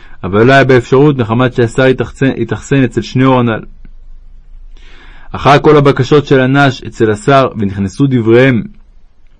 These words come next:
דברי אמת בליבו, שאל אותם מדוע אין אתם נותנים לי כסף כמוהם המתנגדים שלכם. על זה ענו לו פשוט שהם הבעלי כסף ולנו אין כסף,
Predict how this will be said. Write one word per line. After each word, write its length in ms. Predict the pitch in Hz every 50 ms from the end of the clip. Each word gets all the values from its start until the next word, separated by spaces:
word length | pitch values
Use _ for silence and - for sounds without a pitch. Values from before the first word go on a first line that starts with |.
| - - -
דברי 340 | 113 107 104 98 113 127 131
אמת 280 | 127 127 135 127 123 117
בליבו, 520 | 117 117 107 107 104 107 110 123 120 - - _ _ _ _ _ _ _ - - _ _ _
שאל 260 | - - 113 127 139
אותם 220 | 143 - 143 131 123
מדוע 360 | 120 117 127 143 147 139 131
אין 160 | 139 143 143
אתם 200 | 135 - 143 135
נותנים 360 | 131 123 117 - 139 143 143
לי 100 | 135 120
כסף 380 | - - 135 127 - 135 120 -
כמוהם 400 | - 131 127 139 139 139 131 120
המתנגדים 480 | 107 107 107 110 107 110 117 131 135
שלכם. 380 | 127 135 123 117 113 120 110 104 - - - - _ - - - - _ _ _ _ _ _ _ _ _ - - - - - - - - -
על 160 | 95 95 95
זה 180 | 101 123 139 139
ענו 180 | 139 143 147
לו 140 | 147 143 -
פשוט 340 | 127 120 - - 160 160 151
שהם 280 | - - 123 135 143
הבעלי 400 | 139 131 123 120 120 127 135 127
כסף 300 | 127 - 143 135 - 135 117
ולנו 320 | 113 113 123 135 135 131 135
אין 120 | 139 131 131
כסף, 360 | - 143 135 123 117 110